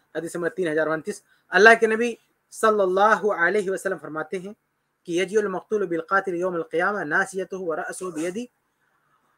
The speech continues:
अ, व औदाजुहु तशखबु दमन, यक़ूलु या रब्बी क़तलनी हाज़ा।"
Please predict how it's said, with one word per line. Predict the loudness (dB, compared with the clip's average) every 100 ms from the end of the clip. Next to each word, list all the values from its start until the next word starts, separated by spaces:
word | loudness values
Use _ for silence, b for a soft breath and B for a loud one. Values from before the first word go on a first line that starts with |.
| _
अ, | -2
व | 2 6
औदाजुहु | 8 10 12 10 8 0 -2 0
तशखबु | 0 0 0 -4 -4 -2
दमन, | 2 2 0 -10 _ _
यक़ूलु | -8 -2 -2 2
या | 4 4
रब्बी | 2 -2
क़तलनी | 0 0 2 0 0 -6
हाज़ा।" | -4 -2 -2 -4